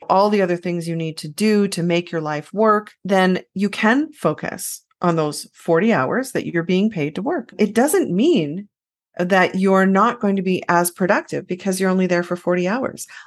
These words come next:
I think it's just the opposite. So those that don't like it are from that generation that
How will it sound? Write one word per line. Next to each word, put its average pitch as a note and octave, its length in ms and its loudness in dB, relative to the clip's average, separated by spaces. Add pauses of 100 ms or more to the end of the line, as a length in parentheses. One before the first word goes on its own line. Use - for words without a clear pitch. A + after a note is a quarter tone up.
I G4 320 2
think - 340 -6
it's A3 220 -2
just C4+ 240 -2
the D4+ 100 2
opposite. F#4+ 580 -4
So A#3 500 0 (280)
those A#3 460 2
that F#3 320 0
don't G#3 320 2
like D3+ 340 -8
it - 240 -10
are F#3 460 2 (220)
from A3 280 2
that G#3 220 2
generation F3 840 -2 (120)
that D#3+ 380 2